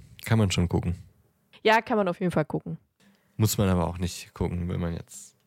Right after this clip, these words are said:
Speaker 1: nicht so Bock auf, äh, römisches Reich hat. Und Gladiatorenkämpfe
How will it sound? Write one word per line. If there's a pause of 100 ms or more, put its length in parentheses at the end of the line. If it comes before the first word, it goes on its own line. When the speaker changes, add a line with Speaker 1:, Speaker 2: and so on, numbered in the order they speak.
(200)
Speaker 1:
nicht
so
Bock
auf,
äh,
römisches
Reich
hat. (2000)
Und
Gladiatorenkämpfe